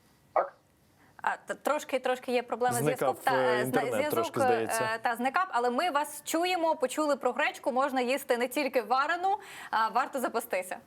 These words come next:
Speaker 1: Так, е, власне, е, гречка дуже чудовий продукт. Причому як обжарена,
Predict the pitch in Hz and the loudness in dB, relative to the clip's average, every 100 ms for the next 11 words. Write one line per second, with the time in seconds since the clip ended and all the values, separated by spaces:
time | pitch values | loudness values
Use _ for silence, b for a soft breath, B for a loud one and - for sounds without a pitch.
0 | - _ - - - _ _ - _ - | -20 _ -20 -20 -20 _ _ -20 _ -20
1 | - - - - - - 214 - - 185 | -20 -20 -20 -20 -20 -2 -2 -2 -6 -2
2 | 175 160 220 247 - 240 233 220 202 190 | 0 2 2 0 -4 0 0 0 0 0
3 | 202 269 277 240 208 - 247 254 - 214 | 2 2 2 2 2 -2 -6 -6 -8 0
4 | 226 214 214 220 196 - - 185 - 254 | 4 4 2 0 0 0 -4 0 2 2
5 | 220 202 247 - - 214 202 220 196 180 | 2 2 2 2 -4 -4 -2 2 2 2
6 | 190 220 | 0 -2